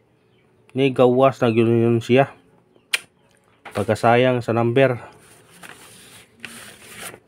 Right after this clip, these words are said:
Na, itong ihatag, itong niagi, oh. Target, oh. At number na to ni.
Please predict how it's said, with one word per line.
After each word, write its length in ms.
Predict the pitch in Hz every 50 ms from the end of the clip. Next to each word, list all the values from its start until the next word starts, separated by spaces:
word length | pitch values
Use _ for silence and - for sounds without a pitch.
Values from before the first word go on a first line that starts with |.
| _ -
Na, 240 | 120 120 135 147 151
itong 160 | 143 143 123
ihatag, 400 | 127 135 131 127 - 151 135 143
itong 240 | 135 - 135 127 131
niagi, 320 | 131 131 135 131 139 135
oh. 160 | 139 151 160 - - - _ _ _ _ _ - _ _ _ _ _ _ _ _ _ _ _ _ _ _
Target, 400 | - 127 127 127 123 143 143 139 139 147
oh. 160 | 165 165 - _ _ _ _ _ _ _ _ _ _ _ _ _ _ _ _ _ _ _ _ _ _
At 160 | - 127 -
number 320 | - 139 139 139 143 147 151
na 160 | 147 143 139
to 80 | - 147
ni. 240 | 160 165 151 -